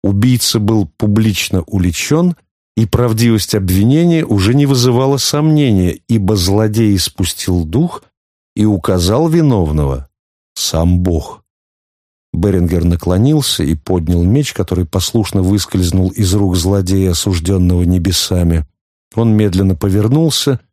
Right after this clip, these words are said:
и воздел клинок, приветствуя короля, а потом, прихрамывая, побрел с арены. Из ран на его руке и предплечье сочилась кровь. Фламандцы расступились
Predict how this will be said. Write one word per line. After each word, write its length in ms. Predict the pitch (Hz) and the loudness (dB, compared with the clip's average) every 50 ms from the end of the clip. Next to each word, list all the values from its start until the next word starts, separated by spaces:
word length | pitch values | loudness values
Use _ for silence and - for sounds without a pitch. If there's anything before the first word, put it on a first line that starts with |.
| _ _ _ _ _ _ _ | _ _ _ _ _ _ _
и 80 | - 139 | 0 2
воздел 500 | 135 123 120 101 98 101 104 127 127 113 | 2 2 2 0 0 0 0 2 2 0
клинок, 640 | - - 107 101 107 110 120 143 151 147 - - | 0 0 0 2 2 2 2 2 0 -2 -4 -4
приветствуя 640 | - 92 101 104 110 120 113 - - - - 107 110 101 | -2 0 0 2 2 2 0 -2 -4 -2 0 0 0 0
короля, 640 | - - 104 107 110 107 101 92 87 78 69 - _ _ _ _ _ _ _ _ _ - 90 | 0 0 0 0 2 2 2 2 0 -2 -2 -6 _ _ _ _ _ _ _ _ _ -6 -6
а 40 | - | -4
потом, 440 | - 101 98 - 156 156 156 147 | -2 -4 -2 -2 0 0 0 0
прихрамывая, 1000 | 123 - 95 90 - - - 107 123 131 139 135 131 123 113 113 110 104 101 98 - - | -2 -2 -2 -4 -2 -2 -2 0 0 0 0 0 2 2 2 2 2 0 0 -2 -4 -4
побрел 440 | - 78 73 73 90 95 98 98 | -4 -2 -2 -2 0 0 0 0
с 180 | 90 - - - | -2 -2 -2 -2
арены. 560 | 95 95 92 90 87 80 73 71 71 69 67 - _ _ _ _ _ _ _ _ _ | 0 0 0 0 0 0 0 0 -2 -4 -8 -12 _ _ _ _ _ _ _ _ _
Из 220 | - 101 104 101 117 | -2 0 0 2 2
ран 400 | 120 113 110 107 104 101 98 95 | 2 2 2 2 2 2 2 2
на 60 | 95 | 2
его 280 | 95 95 90 92 95 | 2 2 2 0 0
руке 440 | 92 95 90 - - - 107 104 98 | 0 0 -2 -4 -2 -2 0 0 0
и 20 | 87 | 0
предплечье 680 | - - 90 - _ - 110 123 135 127 - - 104 90 | -2 -4 -6 -4 _ -2 0 0 0 0 -2 -4 -4 -4
сочилась 580 | - - 87 - - - 104 101 101 87 - | -2 -2 -4 -4 -2 -2 0 0 0 -2 -4
кровь. 480 | - - - 87 87 80 78 - - _ _ _ _ _ _ _ _ _ _ _ - | -6 -6 -4 -2 -2 -2 -4 -6 -10 _ _ _ _ _ _ _ _ _ _ _ -8
Фламандцы 640 | - - 92 101 95 95 95 92 85 - - - 87 | -4 -2 0 2 2 2 2 0 0 -2 -2 -2 -2
расступились 880 | 87 85 - - - - 80 - - 143 147 143 143 123 - - - | -2 -2 -4 -4 -6 -8 -6 -2 0 0 2 2 0 -2 -4 -8 -16